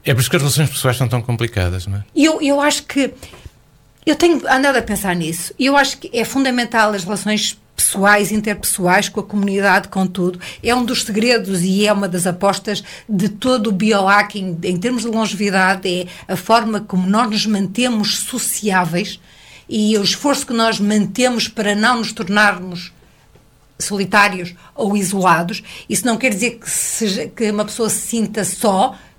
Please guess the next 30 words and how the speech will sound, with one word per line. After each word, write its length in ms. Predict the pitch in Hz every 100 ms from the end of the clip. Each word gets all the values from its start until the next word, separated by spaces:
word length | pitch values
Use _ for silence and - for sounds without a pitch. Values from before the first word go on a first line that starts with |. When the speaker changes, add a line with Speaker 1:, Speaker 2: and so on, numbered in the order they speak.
| - -
Speaker 2:
É, 300 | 202 208 -
agora, 520 | 185 175 202 196 180 - - - - -
é, 120 | 226 214 -
às 180 | 214 170
vezes 180 | 269 262
é 60 |
um 40 | 233
bocado 260 | - 220
complicado 640 | 220 196 214 - 202 220 240
nós 180 | 226 214
estarmos 600 | 208 180 175 175 - - -
em 160 | 180 180
circunstâncias 920 | - - - 220 - - 240 214 196
e 60 | 175
momentos 560 | 170 196 214 226 285 - - - -
que 80 | 226
não 140 | 254
nos 120 | 247
dizem 240 | 247 247 269
nada. 360 | 220 190 190 - -
E 100 | 190
a 40 |
nossa 240 | 214 240 277
capacidade 640 | 277 269 254 220 214 196
de 60 |
adaptação 800 | 190 190 190 190 - 208 185 175
e 100 | 180
de, 200 | 170 170
de 160 | 165 180
compreensão, 720 | 196 180 196 180 202 202